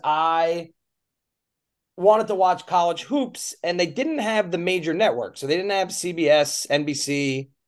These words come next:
Fox. So that was kinda limited. Instead, I had to watch an Ohio State-Michigan game. So I was looking up stuff to talk about on this week's podcast, and it got me wondering, if we were to take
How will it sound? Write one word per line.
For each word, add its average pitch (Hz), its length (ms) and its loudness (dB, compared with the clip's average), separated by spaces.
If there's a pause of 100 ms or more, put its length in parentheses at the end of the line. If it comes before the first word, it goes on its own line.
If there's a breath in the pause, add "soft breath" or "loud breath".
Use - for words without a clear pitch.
(360)
Fox. 135 600 0 (200)
So - 140 -4
that 156 80 4
was 151 140 -4
kinda 185 240 2
limited. 143 400 0
Instead, 165 240 -4
I 165 60 4
had 156 80 0
to 156 60 -2
watch 143 240 0
an 143 60 -6
Ohio 127 320 -4
State-Michigan 113 640 -8
game. 113 320 -8 (440 soft breath)
So 302 120 6
I - 20 12
was 247 80 8
looking 311 200 4
up - 80 2
stuff 226 180 4
to - 80 -12
talk 190 220 4
about 175 200 2
on 156 120 2
this 160 160 -2
week's 156 180 -4
podcast, 139 720 0
and 147 260 -2
it 165 160 -12
got 226 300 2
me 240 120 0
wondering, 151 800 -2 (840)
if 180 160 4
we 226 200 4
were 339 200 6
to 247 80 2
take 165 560 0